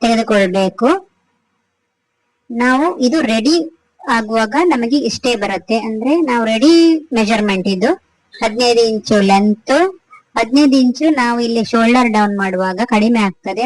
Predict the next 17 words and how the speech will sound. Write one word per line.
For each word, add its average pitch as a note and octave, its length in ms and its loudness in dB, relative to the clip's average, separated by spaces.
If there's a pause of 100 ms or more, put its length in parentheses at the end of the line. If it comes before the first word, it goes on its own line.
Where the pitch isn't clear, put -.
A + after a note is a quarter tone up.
(120)
ಹದಿನಾಲ್ಕೂವರೆವರೆಗೆ G#3 1300 0
ನಿಲ್ತದೆ. F#3 440 -6 (480)
ಡಾರ್ಟ್ A3+ 300 2
ಪಾಯಿಂಟ್ A3+ 280 0 (100)
ಕೂಡ G3 120 0 (160)
ಹಾಗೆ F#3 380 -2 (420)
ಅರ್ಧ G#3+ 240 -2 (160)
ಇಂಚು A3 280 -2 (100)
ಕಡಿಮೆ G#3+ 340 2
ಆಗ್ತದೆ, F#3+ 400 -4
ಯಾಕೆಂದ್ರೆ A3 380 -4 (100)
ಆಗ G3+ 100 -2 (220)
ಟೈಟ್ A3 380 0
ಆಗಿ F#3+ 220 -2 (100)
ಫಿಟ್ A3 320 -4
ಆಗಿ G3 240 -2
ನಿಲ್ಲುತ್ತೆ. F#3 400 -2